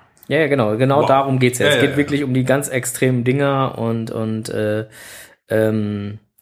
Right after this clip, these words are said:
Speaker 1: ich glaub, der tiefste ist, glaub ich, irgendwie, wenn ich das richtig gelesen habe, äh, ein Tauchcache oder irgendwie sowas. Wenn ich, wenn ich das jetzt, der tiefste Geocache, ähm,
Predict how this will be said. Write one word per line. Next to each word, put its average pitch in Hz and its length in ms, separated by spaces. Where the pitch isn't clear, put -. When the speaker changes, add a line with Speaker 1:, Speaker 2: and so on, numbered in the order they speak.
Speaker 1:
ich 120 120
glaub, 127 160
der 127 140
tiefste 160 380
ist, 135 260
glaub 131 240
ich, 131 160
irgendwie, 131 260
wenn 127 120
ich 127 60
das 123 180
richtig 135 280
gelesen 127 440
habe, 127 560
äh, 120 280
ein 120 180
Tauchcache 165 920
oder 147 260
irgendwie 151 320
sowas. 165 560
Wenn 135 140
ich, 143 120
wenn 139 100
ich 135 100
das 139 120
jetzt, 139 340
der 120 100
tiefste - 380
Geocache, 127 640
ähm, 131 720